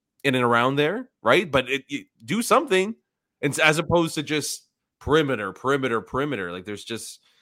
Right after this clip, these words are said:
there, there's no real danger anytime the Jets have the power play. For, for me, Tice, I, and you kinda touched on it there, I, I think the easiest move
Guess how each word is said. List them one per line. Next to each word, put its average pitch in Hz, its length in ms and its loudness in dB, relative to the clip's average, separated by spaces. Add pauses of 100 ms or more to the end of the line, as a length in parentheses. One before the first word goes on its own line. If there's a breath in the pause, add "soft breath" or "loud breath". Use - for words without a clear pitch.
(240)
there, 110 120 -6
there's 117 240 -4
no 143 200 2
real 135 280 -2
danger 113 440 -4
anytime 110 380 -8
the 104 100 -10
Jets 104 260 -8
have 104 180 -6
the 95 80 -14
power 117 340 2
play. 90 280 -8
For, 104 280 -12
for 113 140 -10
me, 160 240 -4
Tice, 175 500 -4 (540)
I, 123 140 0
and 123 320 -4
you 110 80 -8
kinda 127 240 0
touched 123 320 -4
on 110 100 -2
it 98 120 -6
there, 107 240 0
I, 107 100 -2 (100)
I 110 60 -10
think 160 260 -6
the 123 160 -10
easiest 139 520 -8
move 151 360 -4